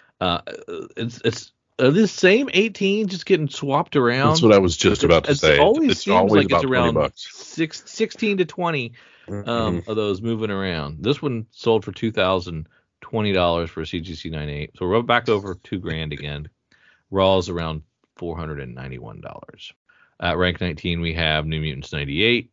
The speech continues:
Speaker 1: the first Deadpool, sixteen hundred dollars for a nine eight. Raw's around three hundred and ninety-eight dollars, and sixteen of these moved. And rounding out the top twenty, we have the X-Men Annual number fourteen, which is the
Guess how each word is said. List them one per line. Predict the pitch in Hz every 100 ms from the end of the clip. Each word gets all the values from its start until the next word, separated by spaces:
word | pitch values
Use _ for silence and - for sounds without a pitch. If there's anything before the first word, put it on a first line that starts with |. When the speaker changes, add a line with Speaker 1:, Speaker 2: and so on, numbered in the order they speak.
| _ -
Speaker 1:
the | 82
first | 76 180 214 -
Deadpool, | 85 76 67 82 78 76 78 73 _ _ _ _
sixteen | - - 156 - 120
hundred | 104 98
dollars | 87 87 80
for | 90
a | 82
nine | 78 78
eight. | 76 76 - _ _ _ _
Raw's | 90 90 120 117 110 101
around | 87 82 78 73 - _ _
three | 92 110 117
hundred | 90 82 78
and |
ninety-eight | 78 78 78 73 -
dollars, | 73 73 73 76
and | 87 85
sixteen | 107 - - 139
of | 160
these | 220 220 165
moved. | 92 73 - - - _ _ - - - - - -
And | 127 135 131 131 120
rounding | 120 120 113 104
out | 95 90
the |
top | - 87 80
twenty, | - 87 85
we | 80
have | 76 - _ -
the | 104
X-Men | 156 - 120
Annual | 104 95 92 90 87
number | 85 76
fourteen, | - 147 147 - - 98 85 80 80 - _ _ _ -
which | 85 -
is | 95 85 - - _ -
the | 101 90